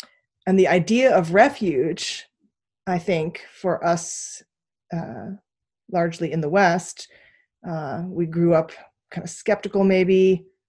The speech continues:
rationalist, uh, heavy in the thinking department, maybe less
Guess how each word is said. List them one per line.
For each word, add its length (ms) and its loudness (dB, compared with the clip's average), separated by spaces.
rationalist, 920 -2
uh, 280 -14
heavy 360 -2
in 80 0
the 100 -4
thinking 640 0
department, 680 -4
maybe 240 -8
less 580 -6